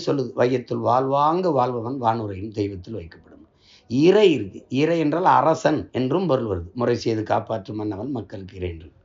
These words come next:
இதுதான் எங்களுக்கு இருக்கு. இப்ப அதுல நீங்க ஒரு, ஒரே ஒரு ம-, ஒரு கடவுள் வந்து உலகத்தை பூரா படைச்சு காத்து ரசிக்கிறாங்கிற கோட்பாடு நமக்கு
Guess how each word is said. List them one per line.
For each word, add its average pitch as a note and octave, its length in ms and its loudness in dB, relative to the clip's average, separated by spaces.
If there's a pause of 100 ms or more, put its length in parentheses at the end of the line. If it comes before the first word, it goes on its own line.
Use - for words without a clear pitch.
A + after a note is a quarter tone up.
(380)
இதுதான் F3 360 6
எங்களுக்கு D3+ 420 2
இருக்கு. A#2+ 280 -6 (520)
இப்ப B2+ 360 -2 (340)
அதுல G3 420 4
நீங்க F3+ 340 2
ஒரு, D#3 200 2
ஒரே D#3+ 260 4
ஒரு D#3+ 220 2
ம-, D3 240 0
ஒரு C#3+ 140 -4
கடவுள் C#3+ 320 0
வந்து C#3+ 220 -2
உலகத்தை C#3 360 -2
பூரா C3+ 180 -4
படைச்சு B2+ 320 -6
காத்து A#2+ 300 -4
ரசிக்கிறாங்கிற A#2+ 680 -4
கோட்பாடு A2+ 440 0
நமக்கு G#2 420 -6